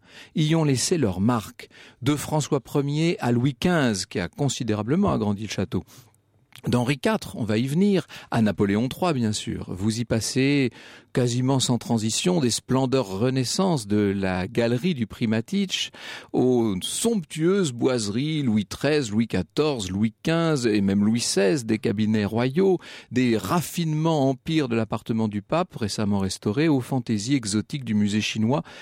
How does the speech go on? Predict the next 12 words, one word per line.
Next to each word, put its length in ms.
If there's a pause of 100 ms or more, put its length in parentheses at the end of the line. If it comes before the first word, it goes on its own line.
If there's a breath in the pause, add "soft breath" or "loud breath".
(160 loud breath)
issues 280
en 80
partie 360
du 140
palais 320
d'été. 440 (380 loud breath)
Fascinante 960 (140)
variété 960
de 160
styles 580
et 100
d'inspirations, 920